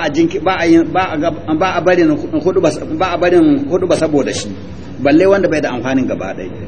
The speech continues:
Kun gane ko? Wallahu khairur raziqin. Allah shine mai cin masu azurtawa. A ce in ya, in ya zan don amfani ne kake yi, to Allah na baka abinci.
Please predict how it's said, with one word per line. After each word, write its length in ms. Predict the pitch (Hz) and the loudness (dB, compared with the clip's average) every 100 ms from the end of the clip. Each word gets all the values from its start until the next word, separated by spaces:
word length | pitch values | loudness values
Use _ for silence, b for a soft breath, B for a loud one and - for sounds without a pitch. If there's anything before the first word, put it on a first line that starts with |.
| - - - - - | -12 -12 -12 -8 0
Kun 120 | 190 | 2
gane 280 | 196 202 170 | 4 0 -2
ko? 140 | 180 196 - - - - - - | -4 -8 -10 -14 -12 -12 -12 -6
Wallahu 400 | 127 139 175 185 | 0 2 4 2
khairur 320 | 170 175 165 | 0 -2 -2
raziqin. 480 | 160 151 139 151 139 | 0 0 0 0 0
Allah 240 | 147 175 160 | 2 0 0
shine 240 | 175 156 | 0 0
mai 240 | 160 156 | 2 0
cin 160 | 143 185 | 0 0
masu 240 | 175 147 | 0 -2
azurtawa. 640 | 156 147 143 139 135 120 - - 135 123 127 123 - - 135 131 131 | -2 -2 -2 0 0 0 -4 -10 -12 -10 -10 -10 -12 -12 -10 -8 -4
A 80 | 127 | -2
ce 180 | 185 202 | 0 4
in 120 | 208 | 4
ya, 200 | 196 196 - - - | 2 0 -8 -16 -4
in 140 | 190 202 | 0 0
ya 240 | 196 185 | 2 0
zan 160 | 180 180 - - - 139 | 0 -4 -6 -12 -12 -4
don 220 | 190 214 | -2 0
amfani 640 | 190 160 160 147 170 170 | -2 0 0 0 0 2
ne 100 | 165 | 2
kake 320 | 143 160 156 | 0 -2 0
yi, 320 | 135 139 123 - - - - | 2 2 0 -6 -12 -14 -4
to 100 | 165 | 0
Allah 380 | 151 175 202 185 | 0 0 0 0
na 100 | 156 143 | -2 -2
baka 260 | 156 156 | -4 -4
abinci. 400 | 127 123 120 - | -6 -6 -8 -10